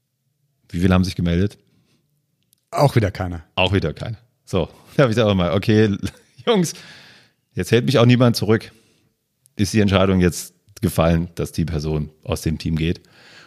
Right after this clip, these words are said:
Speaker 1: Und dann kamen dann auch die Stimmen hoch. Und dann kam auch so, ja, ähm, nicht schön, aber lass es uns machen.
Speaker 2: Mhm.
Speaker 1: So.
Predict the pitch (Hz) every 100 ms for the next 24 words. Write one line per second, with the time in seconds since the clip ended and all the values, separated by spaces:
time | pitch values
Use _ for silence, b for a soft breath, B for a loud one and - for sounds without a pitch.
0 | B - 82 87 - 76 76 - - -
1 | - 87 73 78 73 - - 76 76 80
2 | - 82 - 78 - 71 80 76 - _
3 | - - 95 92 _ b b b b b
4 | b 110 123 107 92 92 92 _ _ _
5 | _ _ - 80 76 76 78 73 - -
6 | - - - _ _ _ - 107 95 98
7 | - 110 -